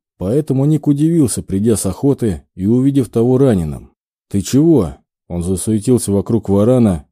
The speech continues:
и мигом откупорил бочонок с эмировым порошком. Травмы зверя стремительно зарубцевались и исчезли. "Так, погоди, ты же с камнями пришел?" Действительно, сумки с самородками были при ящере.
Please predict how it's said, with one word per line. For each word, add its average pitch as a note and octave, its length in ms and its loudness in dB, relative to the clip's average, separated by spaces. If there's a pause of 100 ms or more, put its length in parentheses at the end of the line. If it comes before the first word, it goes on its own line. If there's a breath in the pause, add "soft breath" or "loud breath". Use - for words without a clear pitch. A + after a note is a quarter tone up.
и F#2 160 -6
мигом D3 360 2
откупорил B2+ 520 0
бочонок A2 480 0
с - 100 -6
эмировым A#2+ 420 2
порошком. A#2 720 -2 (320)
Травмы A2+ 420 0
зверя A#2 600 0
стремительно C#3 640 0
зарубцевались C#3+ 840 0
и C3 100 0
исчезли. G2+ 640 -4 (440)
"Так, B2 280 -6
погоди, G#2 640 0 (300)
ты F2 120 -6
же E2+ 120 -4
с - 60 -8
камнями G#2+ 460 2
пришел?" G#2 520 -2 (380)
Действительно, E2+ 880 -4 (100)
сумки C3 360 -4
с G#2 80 -4
самородками B2+ 640 0
были A#2+ 260 2
при C3 160 -2
ящере. F2+ 600 -2